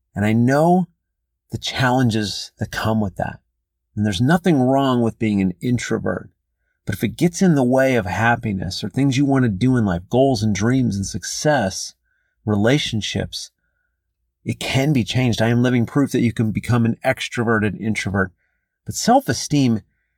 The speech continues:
having low self-esteem or a lack of self-esteem is a problem that needs addressing.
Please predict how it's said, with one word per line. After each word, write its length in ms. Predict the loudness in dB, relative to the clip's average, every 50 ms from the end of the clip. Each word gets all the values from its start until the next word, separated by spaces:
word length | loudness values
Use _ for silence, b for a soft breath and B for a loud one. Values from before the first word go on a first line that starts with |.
| _ _
having 260 | -4 -2 0 2 2
low 240 | 4 6 6 6 6
self-esteem 720 | 4 2 0 -2 -2 -2 -4 -8 -8 -6 -4 -2 0 0 2
or 60 | 2
a 100 | 2 2
lack 400 | 2 2 2 2 2 2 0 -2
of 60 | -6
self-esteem 840 | -4 -2 -4 -4 -4 -4 -8 -10 -8 -6 -6 -4 -2 -2 -4 -6 -8 _ _ _ _ _ _ _ _ _ _ _ _ _ _ _ -4
is 280 | 0 0 2 2 2
a 80 | 0 -2
problem 580 | -4 -4 0 2 4 4 4 4 2 -2 -2 -2
that 160 | -2 -2 -2
needs 800 | 0 0 0 2 2 2 2 2 0 0 -4 -6 -8 -10 -14 _ _ _ _ _ _ _ _ _
addressing. 840 | -4 -2 -2 -2 -2 0 2 2 2 2 0 -4 -8 -8 -10 -10 -14